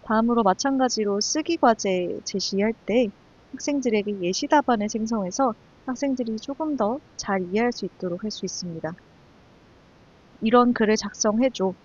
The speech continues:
그리고 학생의 수준에 따라 기대치를 충족한 글을 작성 혹은 "수정이 필요한 글을 작성해줘" 라고 요구를 한다면 지금 첫 번째 보여드리는 건 기대치를 충족한 글이고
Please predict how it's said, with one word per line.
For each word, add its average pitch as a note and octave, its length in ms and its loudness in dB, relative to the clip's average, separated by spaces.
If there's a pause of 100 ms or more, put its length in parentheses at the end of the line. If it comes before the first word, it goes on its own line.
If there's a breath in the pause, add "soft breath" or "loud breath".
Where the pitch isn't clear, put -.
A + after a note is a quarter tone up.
(340)
그리고 C4+ 540 -2
학생의 A#3 380 0
수준에 D#4+ 420 0
따라 F3 280 -4 (640)
기대치를 C4 680 2
충족한 C4+ 640 -2
글을 G#3 340 2
작성 F3+ 460 -6 (280)
혹은 A#3 380 0 (840)
"수정이 D#4 400 2
필요한 C#4 400 2
글을 F#3+ 200 0
작성해줘" F#3 600 -4 (160)
라고 G3 220 -4
요구를 F3 380 0
한다면 A3 540 4 (800)
지금 F3+ 280 -6
첫 C4+ 200 0
번째 C#4 360 4
보여드리는 F3+ 600 0
건 F3 240 -4
기대치를 F#3 480 -2
충족한 B3+ 600 -4
글이고 G3 500 -2